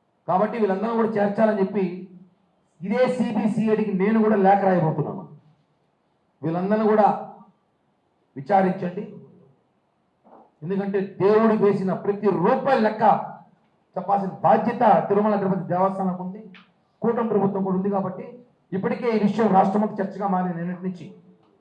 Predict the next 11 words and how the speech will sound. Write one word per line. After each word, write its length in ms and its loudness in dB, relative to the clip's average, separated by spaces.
కాబట్టి 260 -2
మేము 160 -8
ఒకటే 180 -8
చెప్తున్నాం, 500 -6
దయచేసి 680 -2
ఈ 80 -6
విషయాన్ని 640 -4
ప్రభుత్వం 360 2
కూడా 140 2
సీరియస్గా 440 -2
తీసుకోవాలి. 460 -2